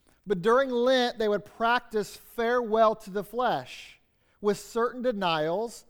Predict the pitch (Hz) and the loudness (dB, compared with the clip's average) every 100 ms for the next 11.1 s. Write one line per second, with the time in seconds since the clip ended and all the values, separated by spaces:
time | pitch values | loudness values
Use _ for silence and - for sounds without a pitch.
0 | - 220 - - 320 233 196 151 143 135 | -4 -4 -6 0 0 0 -4 -6 -6 -8
1 | 143 113 85 - 202 240 240 - 330 - | -12 -12 -12 -10 -8 -6 -6 -6 -4 -2
2 | 175 160 214 233 208 208 220 208 226 233 | 0 0 0 -2 -4 -2 -2 -2 -2 -4
3 | 165 - - _ _ _ _ _ _ _ | -6 -14 -20 _ _ _ _ _ _ _
4 | 214 226 - _ - 214 - 208 233 202 | 2 2 2 _ -10 -10 -6 -2 0 0
5 | - 226 214 156 131 180 - _ _ _ | 2 2 2 -2 -4 -6 -12 _ _ _
6 | _ _ _ _ - 170 240 - 285 - | _ _ _ _ -8 -2 -2 -2 -4 0
7 | 330 311 202 196 262 - _ _ _ _ | 2 2 2 0 -4 -14 _ _ _ _
8 | _ _ _ _ 202 208 170 240 254 180 | _ _ _ _ 4 4 6 6 6 4
9 | 196 180 - 170 151 147 190 185 - 262 | -4 -4 2 2 2 0 0 0 -2 -2
10 | 285 220 262 269 262 233 247 214 190 208 | -2 -4 -2 -2 -2 -4 0 2 2 0